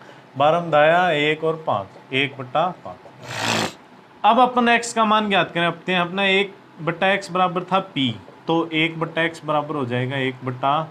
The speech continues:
दो, तो एक्स का मान आ जाएगा दो। एक बट्टा वाई बराबर क्यू,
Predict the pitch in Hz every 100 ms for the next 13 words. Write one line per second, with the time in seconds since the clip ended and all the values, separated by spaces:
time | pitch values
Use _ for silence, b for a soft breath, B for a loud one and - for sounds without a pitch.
0 | - 113 139 151 151 B B B B -
1 | - 120 113 120 120 - - - - -
2 | - - 131 143 131 - 139 127 120 117
3 | 107 110 131 160 113 - - - - -
4 | 147 165 165 175 180 180 180 180 180 180
5 | 170 170 165 190 190